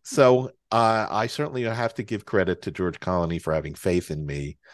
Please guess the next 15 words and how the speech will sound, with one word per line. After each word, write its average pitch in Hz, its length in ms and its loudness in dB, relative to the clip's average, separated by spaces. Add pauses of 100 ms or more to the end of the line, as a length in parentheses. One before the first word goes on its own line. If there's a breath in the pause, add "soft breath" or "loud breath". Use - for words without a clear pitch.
(300 loud breath)
um, 76 340 -2
and 85 300 -2
making 98 260 0
it 85 120 -2
possible 82 480 0
for 76 160 -8
Charlene 76 440 -4
and 73 120 -6
me 73 160 -4
to 69 100 -6
do 71 180 -6
a 69 60 -4
book 82 300 -6
there. - 360 -12 (640 soft breath)
Um, 71 420 -4